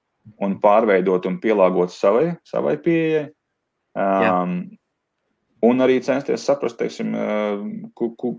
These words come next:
Speaker 1: kur ir tas iemesls, kāpēc varbūt neiet un ko nedara. Jo bieži vien cilvēks sūdzē, "Ā,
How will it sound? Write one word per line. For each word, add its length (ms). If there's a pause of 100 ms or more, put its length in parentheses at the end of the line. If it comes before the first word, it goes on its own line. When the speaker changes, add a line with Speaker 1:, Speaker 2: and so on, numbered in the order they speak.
Speaker 1:
kur 160
ir 60
tas 160
iemesls, 360
kāpēc 400
varbūt 300
neiet 340
un 160
ko 140
nedara. 240
Jo 100
bieži 320
vien 240 (540)
cilvēks 340
sūdzē, 300
"Ā, 80